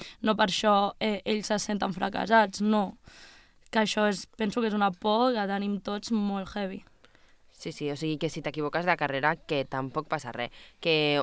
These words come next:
Speaker 2: un trenta-set per cent de la població, eh, ha admès que s'ha equivocat de carrera i que per això no et fa menys persona ni res. I, de fet, segur que, mira, si han fet una carrera i no els hi ha agradat,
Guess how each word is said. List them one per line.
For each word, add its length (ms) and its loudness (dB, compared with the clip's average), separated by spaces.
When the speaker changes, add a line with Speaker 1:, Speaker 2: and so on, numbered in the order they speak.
Speaker 2:
un 240 0
trenta-set 540 -2
per 180 0
cent 380 -4
de 280 0
la 100 0
població, 800 -4
eh, 80 0
ha 220 6
admès 500 2
que 240 -2
s'ha 160 -4
equivocat 400 -2
de 140 -2
carrera 260 -4
i 80 -4
que 140 -4
per 100 0
això 240 2
no 80 6
et 80 2
fa 160 0
menys 220 -4
persona 480 0
ni 220 -2
res. 260 2
I, 80 0
de 80 0
fet, 240 -4
segur 380 0
que, 260 -4
mira, 220 -4
si 120 -2
han 80 -2
fet 140 2
una 100 4
carrera 300 4
i 20 -2
no 140 2
els 80 0
hi 80 2
ha 20 2
agradat, 560 6